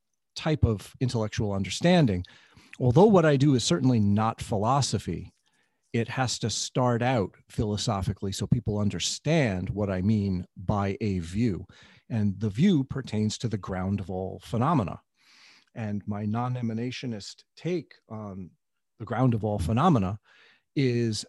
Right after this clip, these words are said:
that n-, nothing steps down or diminishes or reduces itself in the hierarchy of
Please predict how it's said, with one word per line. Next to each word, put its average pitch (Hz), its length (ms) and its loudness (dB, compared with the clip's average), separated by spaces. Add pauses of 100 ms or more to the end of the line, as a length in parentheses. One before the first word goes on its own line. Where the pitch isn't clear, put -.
that 107 320 -2 (160)
n-, 101 240 -2
nothing 131 540 4
steps - 560 -2
down 98 800 -4
or 107 240 -2
diminishes 107 1120 2
or 98 400 -4
reduces 110 680 0
itself 92 720 -6 (560)
in 107 360 2
the 107 100 -4
hierarchy 117 880 2 (100)
of 95 420 -6